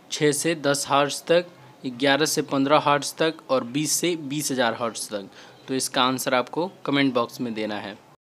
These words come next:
अगला क्वेश्चन है कि एक भारी नाभिक के हल्के नाभिक में टूटने की प्रक्रिया को कहते हैं?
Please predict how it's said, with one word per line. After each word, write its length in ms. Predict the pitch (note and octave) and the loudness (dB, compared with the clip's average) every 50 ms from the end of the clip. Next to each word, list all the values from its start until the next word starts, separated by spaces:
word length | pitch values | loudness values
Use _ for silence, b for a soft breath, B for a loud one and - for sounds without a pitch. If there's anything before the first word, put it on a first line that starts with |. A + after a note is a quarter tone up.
| _ _ - | _ _ -4
अगला 200 | C#3+ D3 D#3+ D#3+ | 0 2 2 2
क्वेश्चन 360 | D#3+ E3 E3 D#3 - F3 D#3+ | 4 2 0 0 2 2 2
है 100 | D#3+ D#3+ | 2 2
कि 160 | D3+ - D#3 - D3 | 0 0 -4 -2 -2
एक 200 | D#3 D3+ C#3+ C3+ | -2 -4 -4 -4
भारी 300 | A#2 C#3 C#3 C#3+ D#3+ E3 | 0 2 2 4 4 4
नाभिक 380 | D#3+ D#3 D3 C#3 D3 D#3+ D3+ | 6 6 6 6 4 2 2
के 100 | C#3+ D#3+ | 4 4
हल्के 300 | D3 D3 D3+ C#3+ C#3 E3 | 4 4 4 4 4 2
नाभिक 360 | D#3 D3+ C#3+ C#3 C#3 D#3+ D3+ D3+ | 4 6 4 4 4 2 2 2
में 120 | D3+ C#3+ | 0 0
टूटने 340 | - - D3 C3+ D3 D#3 D#3 | 0 -2 -6 -2 0 0 0
की 100 | C#3+ D#3 C#3 | 0 0 -2
प्रक्रिया 460 | C#3 C#3 C3+ - C#3+ C#3+ D3 D3 C#3+ | -4 -4 -4 -2 0 2 4 4 4
को 140 | C#3+ D3 C3+ | 4 0 0
कहते 300 | - C#3+ B2+ A2+ - B2+ | 0 0 0 0 0 -2
हैं? 260 | B2+ B2 G#2+ G2+ G2 | -2 -2 -6 -8 -8